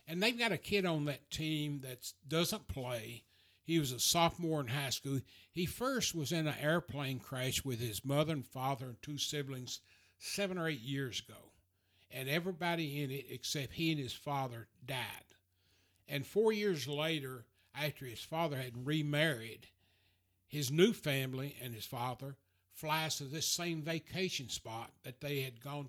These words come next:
to five or six years earlier, and that plane crashes and kills everybody on the plane except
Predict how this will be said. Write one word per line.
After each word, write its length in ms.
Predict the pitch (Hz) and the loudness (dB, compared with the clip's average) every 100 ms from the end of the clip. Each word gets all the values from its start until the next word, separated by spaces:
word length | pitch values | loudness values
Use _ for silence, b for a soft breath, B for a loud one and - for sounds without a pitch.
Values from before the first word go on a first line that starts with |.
| - | -8
to 280 | 151 135 120 _ _ _ - | -6 -6 -8 _ _ _ -2
five 220 | 151 147 | 0 2
or 40 | |
six 300 | - 156 - | -2 -4 -2
years 260 | 147 143 135 | -2 -2 0
earlier, 320 | 156 139 131 b b b b - | 0 0 -4 b b b b -2
and 260 | 156 156 | 0 0
that 240 | 175 226 - | 0 0 -4
plane 300 | 165 131 117 - | -10 -8 -10 -12
crashes 640 | 120 117 - 131 131 - - _ _ - | -10 -8 -8 -4 -4 -4 -6 _ _ -8
and 140 | 147 | -8
kills 340 | - 175 151 - - | -4 -2 -2 -4 -6
everybody 640 | 180 214 220 143 123 117 117 | -2 0 0 0 -2 -4 -4
on 140 | 120 | -8
the 140 | 107 | -10
plane 220 | 135 131 131 | -8 -6 -8
except 560 | 127 - - 175 175 | -6 -4 0 0 -2